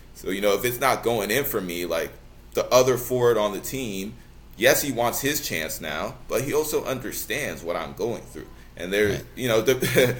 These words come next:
Speaker 1: <laughs> everybody's different, right? You
Speaker 2: <laughs>
Speaker 1: definitely will come across some players that will, you know, try to take advantage of that. Um,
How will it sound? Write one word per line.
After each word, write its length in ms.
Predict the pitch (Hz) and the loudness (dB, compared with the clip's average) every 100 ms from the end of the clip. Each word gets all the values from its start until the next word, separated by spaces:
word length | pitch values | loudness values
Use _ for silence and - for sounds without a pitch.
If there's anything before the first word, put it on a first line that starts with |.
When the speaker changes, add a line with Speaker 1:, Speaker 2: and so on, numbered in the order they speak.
| - | -8
Speaker 1:
<laughs> 160 | - - | -18 4
everybody's 460 | 180 185 165 123 113 | 6 8 8 8 8
different, 440 | 165 - 101 101 - | 8 8 2 -2 -4
right? 260 | - 104 104 | 4 6 6
You 200 | 113 170 | 6 4
Speaker 2:
<laughs> 80 | - 123 139 | 4 2 6
Speaker 1:
definitely 400 | 151 151 143 131 | 6 4 2 2
will 220 | 127 123 | 2 2
come 200 | - 131 | 2 0
across 460 | 110 131 113 110 | 2 6 6 6
some 220 | 127 110 95 | 2 0 2
players 320 | 117 117 101 | 4 4 4
that 180 | 98 92 | 2 2
will, 120 | 90 - - - - | -4 -10 -18 -18 -8
you 80 | |
know, 120 | 98 92 | -2 0
try 240 | 117 98 | 2 2
to 40 | |
take 140 | 98 92 | 2 -2
advantage 520 | 78 - 110 110 85 | -2 0 0 0 -4
of 180 | 76 73 | -8 -4
that. 320 | 80 87 - - - - | -2 -2 -6 -16 -18 -6
Um, 520 | 80 80 78 78 | -2 0 0 -2